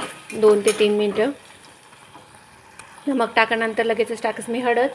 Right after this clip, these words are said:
हळद टाकीसन मी मिक्स करलेस, जेणेकरून मिरचीसला आहे ना, कलर हवं एकदम भारी घे आपली मिरची आणि भाजीला.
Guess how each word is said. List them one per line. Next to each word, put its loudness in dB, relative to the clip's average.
हळद 2
टाकीसन -4
मी -2
मिक्स -2
करलेस, 0
जेणेकरून 2
मिरचीसला 0
आहे 6
ना, 0
कलर 2
हवं 4
एकदम -2
भारी -2
घे -2
आपली -2
मिरची -2
आणि -2
भाजीला. 0